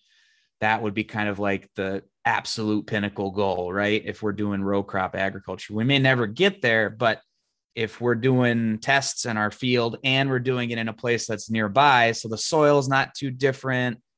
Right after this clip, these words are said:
the soil texture, I should say, so the sand silt clay is kind of the same, weather is more or less the same. Hopefully the, the area on the landscape, it's roughly the same spot.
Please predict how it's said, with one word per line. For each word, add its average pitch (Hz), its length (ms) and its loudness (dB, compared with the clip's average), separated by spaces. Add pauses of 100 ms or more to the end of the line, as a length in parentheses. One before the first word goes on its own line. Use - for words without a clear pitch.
the 113 80 -10
soil 131 240 2
texture, 131 380 0
I 123 80 2
should 120 180 -8
say, 113 320 -2
so 110 160 -8
the 101 340 -4
sand 120 360 -4
silt - 220 -6
clay 117 240 -2
is 107 120 -2
kind 110 240 -6
of 107 80 -6
the 107 60 -8
same, 107 380 -6 (440)
weather 120 500 2
is 117 140 -2
more 117 220 0
or 113 60 2
less 113 280 -2
the 120 80 -12
same. 110 340 -4
Hopefully 110 600 -2
the, 104 480 -2
the 104 380 -6
area 110 420 -2
on 104 140 -4
the 101 60 -6
landscape, 104 680 -6
it's - 160 -14
roughly 104 320 -6
the 101 120 -6
same 98 440 -6 (360)
spot. 110 500 2